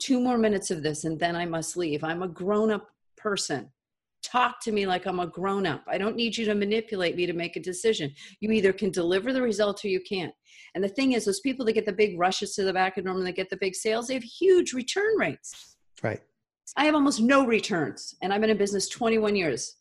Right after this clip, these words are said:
Speaker 1: You know,
Speaker 2: Right.
Speaker 1: I, I'm not, I'm not here just to get somebody's money. I wanna build relationships. I want a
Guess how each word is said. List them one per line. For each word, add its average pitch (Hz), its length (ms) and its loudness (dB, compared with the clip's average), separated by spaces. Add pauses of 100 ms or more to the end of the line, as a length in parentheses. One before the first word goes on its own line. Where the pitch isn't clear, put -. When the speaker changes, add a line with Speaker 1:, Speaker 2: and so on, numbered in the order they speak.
(720)
Speaker 1:
You 190 80 2
know, 202 180 2
Speaker 2:
Right. 214 180 4
Speaker 1:
I, 240 120 6
I'm 254 100 8
not, 285 200 6
I'm 247 140 4
not 294 200 4
here 285 260 4
just 220 160 -2
to 226 80 -4
get 226 240 0
somebody's 220 500 0
money. 269 320 2
I - 120 0
wanna 262 240 2
build 226 340 2
relationships. 185 800 -2
I 175 80 -4
want 202 220 -2
a 202 60 -8